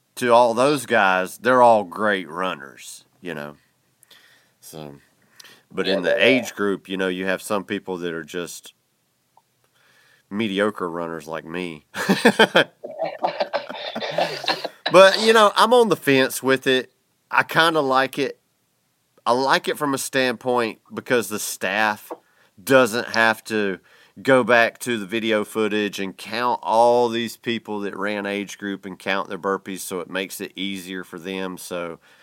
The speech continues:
Speaker 1: I'm all for that. So if it makes it easier on the staff, I guess I'm, I'm all for it. You know, if it gets age group awards out sooner, I'm happy for that too. <laughs>
Speaker 2: Yeah,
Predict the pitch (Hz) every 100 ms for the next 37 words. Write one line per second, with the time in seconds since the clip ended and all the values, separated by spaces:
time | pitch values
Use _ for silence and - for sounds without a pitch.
0 | _ - 113 123 - 110 104 85 78 78
1 | - 95 87 98 110 110 - 95 104 95
2 | 101 87 78 - 90 90 87 87 90 -
3 | 87 82 _ _ _ _ _ _ - -
4 | 92 85 - 85 82 80 - 82 82 82
5 | - 101 - 101 92 - - 104 110 95
6 | - 98 92 87 101 98 82 92 95 85
7 | - 107 104 92 87 90 87 78 90 90
8 | 87 - 85 85 - 87 82 71 _ -
9 | - - - - - 120 _ _ - -
10 | - - - - 107 92